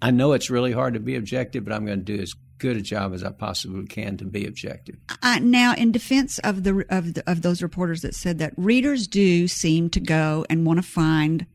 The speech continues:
Speaker 2: wanna read stuff that they can, they ad-, identify with. They don't wanna read the, the opposite opinion of what they agree.
Speaker 1: Well, I, I, I think that's true, but they'd like to read opinions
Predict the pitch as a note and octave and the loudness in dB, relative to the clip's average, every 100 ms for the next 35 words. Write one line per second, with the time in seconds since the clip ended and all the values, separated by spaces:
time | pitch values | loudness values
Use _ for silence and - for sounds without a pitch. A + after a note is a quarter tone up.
0 | _ _ _ _ _ _ _ - - E3+ | _ _ _ _ _ _ _ -20 -6 0
1 | F3 F3+ F#3 E3+ D#3+ D#3 - E3+ D3+ - | 2 4 4 6 4 0 -2 0 0 -2
2 | - D3 - _ _ _ _ _ - D#3+ | -2 -2 -2 _ _ _ _ _ -10 0
3 | E3+ F3 - F3 E3 D#3 D#3 D#3 E3 E3 | 2 2 0 0 0 -2 -6 -6 -2 0
4 | D#3+ D#3 F3 D#3 D3 D3 D3 - - - | 0 -2 0 2 0 -2 -4 -4 -8 -10
5 | - G3 A#3 C#4+ C#4 B3+ B3 B3+ A3 - | 0 4 6 6 4 4 4 4 2 -2
6 | - A3+ - G3 F3+ G3+ F#3+ F3+ - F3 | -6 -6 -4 -2 0 -2 -2 -4 -2 0
7 | E3 D#3 D#3+ - D3+ D3+ - - D#3 D3 | 0 -2 -6 -6 -6 -6 -8 -10 -2 2
8 | C#3 D3 - - D#3+ E3+ F3+ F#3 D#3+ D#3 | 4 2 0 -2 -4 -2 -2 0 -2 -2
9 | C3 - - F#3+ D3 A#2 - B2+ C3 B2+ | -2 -2 -2 -2 -2 -4 -6 -4 -4 -4
10 | A#2+ A#2+ B2+ A2 - - E3+ G3+ F3+ A#2 | -4 -2 0 -2 -6 -2 2 4 4 2
11 | G2 F2+ | 0 -4